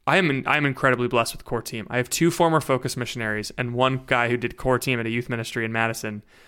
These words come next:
for, like, years, and someone who's been, is, like, a lifer at this parish, and she, and everyone's under the age of thirty. <laughs>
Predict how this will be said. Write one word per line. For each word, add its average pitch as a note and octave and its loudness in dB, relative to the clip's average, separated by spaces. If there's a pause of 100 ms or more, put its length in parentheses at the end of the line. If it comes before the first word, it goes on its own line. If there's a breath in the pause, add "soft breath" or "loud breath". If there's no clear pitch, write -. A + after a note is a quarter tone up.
(140 soft breath)
for, - 0
like, A2 0
years, A2 -2 (480 soft breath)
and A#2+ 0
someone C3+ 2
who's B2 -2
been, A#2+ 0
is, B2+ 0
like, B2 0
a A#2+ 2
lifer A2+ 0
at - -4
this A#2 -4
parish, A2 0
and G#2+ -6
she, A#2 -6
and C3 0
everyone's C3+ 2
under A#2 0
the A2+ -2
age G#2+ -4
of G#2+ -10
thirty. - -4 (420 loud breath)
<laughs> - 2